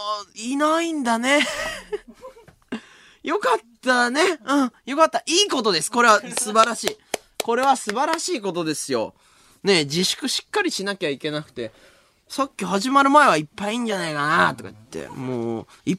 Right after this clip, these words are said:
ぱい悪口言ってやろうみたいな。「外出んな、バカ！」とか。ね、言えないっすね。だって、一人でコスプレしてるもんな。<laughs> そっか。いや、でも、よかったです。よかったです。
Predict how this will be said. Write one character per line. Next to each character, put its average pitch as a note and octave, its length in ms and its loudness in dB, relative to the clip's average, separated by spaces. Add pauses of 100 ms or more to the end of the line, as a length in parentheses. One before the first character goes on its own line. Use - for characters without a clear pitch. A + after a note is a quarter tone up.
(120)
ぱ F4+ 160 6
い G4+ 40 10
悪 G#4+ 220 8
口 A#3+ 200 2
言 G3 80 -2
っ - 40 -12
て - 160 -2
や G3+ 120 2
ろ G#3+ 260 6
う D3+ 60 -16
み C#3+ 60 -12
た A2+ 100 -8
い G2 60 -14
な。 D2 100 -20 (520)
「外 C#4 280 0
出 E4 120 2
ん F#4+ 80 2
な、 E4 100 6
バ C4+ 160 4
カ！」 - 280 2 (160)
と C#3+ 80 -10
か。 A#3+ 200 -2 (840)
ね、 C3 360 -6 (120)
言 C#3 200 -2
え G#3+ 100 0
な A#3 160 2
い F#3 40 2
っ - 20 -6
す - 180 -8
ね。 A#2 100 0
だ F3 140 4
っ - 80 -4
て、 - 260 0 (380)
一 - 260 -4
人 C4 160 2
で D#3+ 140 4
コ D#3+ 160 -6
ス - 100 -14
プ E3+ 140 -2
レ E3+ 100 2
し - 120 -6
て F3+ 120 2
る F3+ 100 0
も D#3 140 0
ん A2 100 -4
な。 G#2+ 180 2
<laughs> - 40 -2 (3000)
そ D#3+ 180 -4
っ C3+ 40 -8
か。 C#3 280 2
い E3 40 0
や、 C4 180 8
で G4 220 6
も、 E3+ 340 6
よ E4 140 2
か G#4 180 8
っ - 60 -20
た D3+ 120 -2
で B2 100 -2
す。 - 120 -6
よ C#4+ 80 -4
か C4 100 2
っ C#3+ 80 0
た B2+ 80 -4
で G#2+ 120 -2
す。 - 380 -14